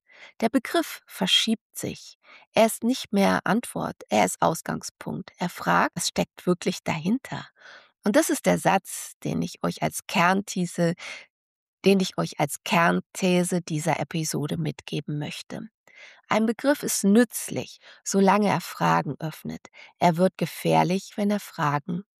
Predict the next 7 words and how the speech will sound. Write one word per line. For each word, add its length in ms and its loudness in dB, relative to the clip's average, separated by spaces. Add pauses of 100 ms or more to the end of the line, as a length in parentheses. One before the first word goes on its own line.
(120)
ausschließt 880 -4
und 260 -6 (680)
Denken 520 2 (200)
abschließt. 840 -8 (920)
Zurück 640 2
zum 280 -2
Workshop. 520 -2